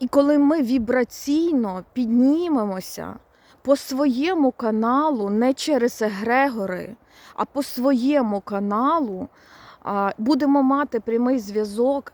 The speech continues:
з цією духовною сферою, де ця енергія безстрашності і перемоги існує, і спустимо через себе його,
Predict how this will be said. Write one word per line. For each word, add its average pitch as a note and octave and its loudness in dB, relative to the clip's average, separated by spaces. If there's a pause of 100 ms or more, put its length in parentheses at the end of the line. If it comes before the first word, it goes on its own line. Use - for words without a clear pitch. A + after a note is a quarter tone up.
з - -16
цією B3+ 0
духовною G#3+ 0
сферою, A#3+ -2 (240)
де A#3 0
ця C#4 0
енергія A3+ -2
безстрашності A3+ -4
і G#3+ -4
перемоги G#3+ -2
існує, D4+ 0
і B3+ -4
спустимо B3 -6 (360)
через A#3 0
себе A#3+ 0
його, F#3 -6